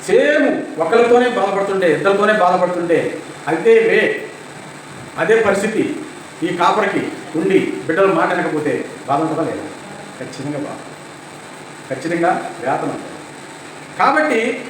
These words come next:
ఎంత కష్టమైనా, ఒక కాపరిగా మిమ్మల్ని ఎంత ప్రేమిస్తున్నానో, ఎంత కష్టమైనా కూడా, ఇదిగో ఈరోజు ఆ తండ్రి సన్నిధి నా దైవ సేవకుడు ఇక్కడ నిలబడి ఉన్నాడు కాబట్టి, ఇదిగో ఈ, ఈ సమయము దేవుడిది,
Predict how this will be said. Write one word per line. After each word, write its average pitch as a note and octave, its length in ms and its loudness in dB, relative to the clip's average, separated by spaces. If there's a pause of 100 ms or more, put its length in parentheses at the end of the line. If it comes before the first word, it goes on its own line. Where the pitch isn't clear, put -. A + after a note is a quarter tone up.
(500)
ఎంత B3 260 2
కష్టమైనా, C4 920 4 (600)
ఒక E3+ 80 2
కాపరిగా A#3 520 4
మిమ్మల్ని A3 260 0
ఎంత F#3+ 160 0
ప్రేమిస్తున్నానో, F3 800 0 (840)
ఎంత E3 260 2
కష్టమైనా C4 680 4
కూడా, E3 480 2 (680)
ఇదిగో E3 260 0
ఈరోజు D#3 580 2 (240)
ఆ D3+ 180 2
తండ్రి F#3 240 0
సన్నిధి E3 440 -2 (280)
నా D3 100 0
దైవ F3 240 4
సేవకుడు F3+ 280 2
ఇక్కడ D#3+ 140 0
నిలబడి D3+ 260 4
ఉన్నాడు B2 640 -2 (280)
కాబట్టి, D3+ 580 2 (120)
ఇదిగో F#3 240 2
ఈ, F#3+ 300 2
ఈ F#3+ 40 -2
సమయము A3 420 2
దేవుడిది, F#3+ 720 2